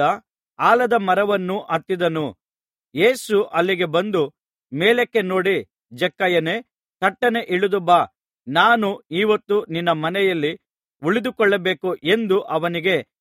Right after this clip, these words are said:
ಹೇಳಲು ಅವನು ತಕ್ಷಣ ಇಳಿದು ಬಂದು ಆತನನ್ನು ಸಂತೋಷದಿಂದ ಬರಮಾಡಿಕೊಂಡನು. ಇದನ್ನು ನೋಡಿದವರೆಲ್ಲರೂ, "ಈತನು ಪಾಪಿಯಾಗಿರುವವನ ಬಳಿಯಲ್ಲಿ ಉಳಿದುಕೊಳ್ಳುವುದಕ್ಕೆ ಹೋಗಿದ್ದಾನೆ" ಎಂದು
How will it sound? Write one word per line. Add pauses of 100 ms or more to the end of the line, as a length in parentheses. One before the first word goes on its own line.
(240)
ಹೇಳಲು (380)
ಅವನು
ತಕ್ಷಣ (140)
ಇಳಿದು
ಬಂದು (480)
ಆತನನ್ನು
ಸಂತೋಷದಿಂದ (500)
ಬರಮಾಡಿಕೊಂಡನು. (600)
ಇದನ್ನು
ನೋಡಿದವರೆಲ್ಲರೂ, (420)
"ಈತನು
ಪಾಪಿಯಾಗಿರುವವನ (300)
ಬಳಿಯಲ್ಲಿ (580)
ಉಳಿದುಕೊಳ್ಳುವುದಕ್ಕೆ
ಹೋಗಿದ್ದಾನೆ" (560)
ಎಂದು